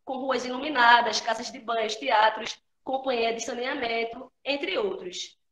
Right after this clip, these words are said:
Tais elementos destacavam o desenvolvimento das tecnologias e o traçado urbano moderno, cada vez mais valorizados pelos padrões civilizatórios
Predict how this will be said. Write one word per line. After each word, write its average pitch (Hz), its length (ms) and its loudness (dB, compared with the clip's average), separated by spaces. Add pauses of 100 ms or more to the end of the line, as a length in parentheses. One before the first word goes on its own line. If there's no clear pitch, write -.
(300)
Tais 311 220 2
elementos 302 720 2
destacavam 269 1120 2 (1120)
o 226 100 -6
desenvolvimento 302 600 0
das 277 160 0
tecnologias 277 840 0
e 277 80 -8
o 285 60 -8
traçado 285 400 0
urbano 254 300 -4
moderno, 202 500 2 (180)
cada 269 240 2
vez - 220 8
mais 285 240 0
valorizados 247 720 2
pelos 254 280 -6
padrões 247 460 2
civilizatórios 247 840 2